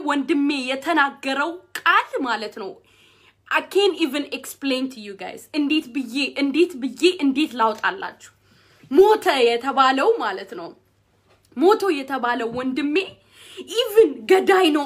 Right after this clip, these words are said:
አሸባሪ ነው፣ ሌባ ነው፣ ቡዳ ነው፣ እንደዚህ ነው ሲባል የነበረው ወንድሜ ያለው አነጋግ-፣ ኢትዮጵያ አለ። ኢትዮጵያ ያለችበት ስቃይ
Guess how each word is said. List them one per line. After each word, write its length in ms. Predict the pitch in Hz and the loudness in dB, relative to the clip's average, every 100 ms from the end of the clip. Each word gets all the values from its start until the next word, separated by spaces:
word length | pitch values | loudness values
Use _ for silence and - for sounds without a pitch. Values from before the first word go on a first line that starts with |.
| 277 | -6
አሸባሪ 600 | 339 - - 262 349 359 349 | -6 -6 -6 -6 -4 -4 -2
ነው፣ 160 | 320 320 | -4 -4
ሌባ 320 | 262 370 370 349 330 | -2 0 2 0 -2
ነው፣ 160 | 311 269 | -6 -10
ቡዳ 280 | 214 359 392 403 | -6 -2 0 0
ነው፣ 140 | 330 302 | -2 -4
እንደዚህ 500 | 294 277 311 226 330 | -4 -2 -4 -2 -2
ነው 120 | 262 | -2
ሲባል 440 | 226 262 220 285 277 | -6 -10 -6 -4 -4
የነበረው 560 | 254 233 180 220 202 180 | -6 -10 -8 -6 -6 -6
ወንድሜ 480 | 196 233 214 311 359 453 - _ _ _ _ _ - - _ - | -8 -8 -8 -6 -2 -2 -2 _ _ _ _ _ -20 -20 _ -2
ያለው 540 | 240 381 381 285 440 381 - | 2 4 4 4 4 4 0
አነጋግ-፣ 520 | 277 285 277 277 - 359 | 0 0 0 -6 -4 -2
ኢትዮጵያ 720 | 349 - 392 370 370 - 480 - | -2 0 4 4 2 0 0 0
አለ። 160 | 240 185 - - | -4 -8 -12 -2
ኢትዮጵያ 840 | 311 320 - 330 320 302 - 392 480 719 - _ - | 0 0 0 4 4 2 -4 -2 0 0 -4 _ -10
ያለችበት 920 | 240 277 294 294 320 - 349 233 440 - | -2 0 0 -6 -10 -4 -4 -2 -4 -4
ስቃይ 480 | - 370 - 285 | -2 -2 -2 -2